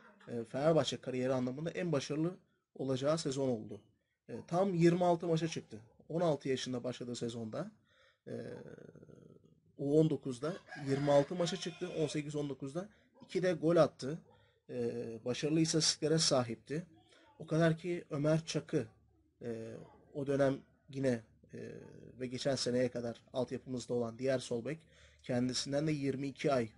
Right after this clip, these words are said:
iki yaş kadar, e, büyük olan Ömer Çakı'dan formayı aldığı dönemler de çokça oldu. Ben ikisinin arasındaki tatlı rekabeti seyreden şanslı kişilerdendim. E,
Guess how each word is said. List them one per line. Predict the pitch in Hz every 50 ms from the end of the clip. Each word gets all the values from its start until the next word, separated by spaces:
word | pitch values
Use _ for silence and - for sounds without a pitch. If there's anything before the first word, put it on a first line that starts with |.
| - _ _ _ _ - _ _ _ _ _ _ _ _ - -
iki | - - - -
yaş | 160 135 120 - -
kadar, | - 135 117 - 113 - - - - - _ _ - - 110
e, | 117 110 110 120
büyük | 127 135 135 131 -
olan | 123 120 113 107 104 - - -
Ömer | - 120 120 123 123
Çakı'dan | - - - 127 - - 127 147 170 196 - - - - - - - -
formayı | - - 143 135 127 127 127 139 156 156
aldığı | 151 143 127 131 143 160 160
dönemler | 151 139 139 135 139 147 156 156 143 -
de | 127 120
çokça | - - 120 - - - 127 117
oldu. | 113 113 110 107 127 143 170 - - - - - _ _
Ben | - 147 143
ikisinin | 156 156 - - 170 175 170
arasındaki | 160 156 156 - - 160 156 156 - 160
tatlı | 165 143 143 - 160
rekabeti | 151 139 - - 147 143 139 143 139 - 160 156 156 - - - - -
seyreden | - - - 139 135 139 143 147 151 147
şanslı | 139 - - 139 139 139 - - 160
kişilerdendim. | 160 - - - 127 120 120 113 113 113 110 110 113 139 160 - - - - - - - - - - - -
E, | -